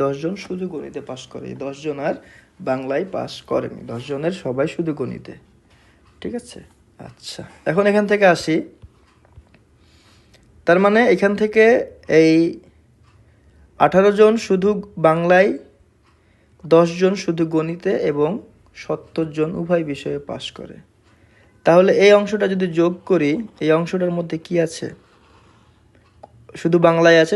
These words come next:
শুধু গণিতে আছে এবং উভয় বিষয়ে আছে। তার মানে কমপক্ষে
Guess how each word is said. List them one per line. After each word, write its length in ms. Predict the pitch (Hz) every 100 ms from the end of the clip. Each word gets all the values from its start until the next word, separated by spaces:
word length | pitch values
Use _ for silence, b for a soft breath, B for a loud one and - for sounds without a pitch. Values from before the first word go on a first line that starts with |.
| 208
শুধু 160 | 165 156 156
গণিতে 260 | 156 160 160
আছে 120 | 165 208
এবং 80 | 175
উভয় 180 | 156 165
বিষয়ে 360 | 147 131 123 120 117
আছে। 160 | - -
তার 120 | 131 156
মানে 180 | 170 202 330 _ _ _ _ _ _ _ _ _ _ _ _ _ _ _ _ _ _ _ _ _ -
কমপক্ষে 500 | 180 202 226 220 233